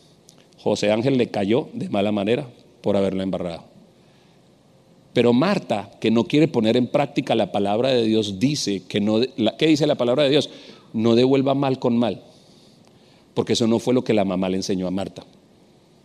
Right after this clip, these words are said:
La mamá le enseñó otra cosa. La mamá le dijo, "No se la deje montar. Usted se deja de José Ángel una vez". <laughs> Correcto.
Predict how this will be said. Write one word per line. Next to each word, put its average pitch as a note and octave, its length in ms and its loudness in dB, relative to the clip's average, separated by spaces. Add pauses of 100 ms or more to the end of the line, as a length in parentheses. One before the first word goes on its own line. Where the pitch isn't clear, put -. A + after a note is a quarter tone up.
(140)
La G#2+ 80 -10
mamá F#2 200 -2
le C3 80 0
enseñó A2 260 -4
otra G2 160 -6
cosa. - 260 -6 (1000)
La A2 60 -4
mamá G#2 140 0
le B2 80 4
dijo, A#2+ 180 2 (300)
"No G2 100 -6
se C#3+ 140 -2
la D3 100 -2
deje A#2 220 -6
montar. G#2 500 -10 (1700)
Usted A#2+ 200 0
se C#3+ 120 0
deja D3+ 300 0
de C#3 120 2
José A2 400 0
Ángel E3 460 4 (100)
una E3+ 380 6
vez". B3 400 0 (1600)
<laughs> C4 180 -2 (1900)
Correcto. A#2 280 -2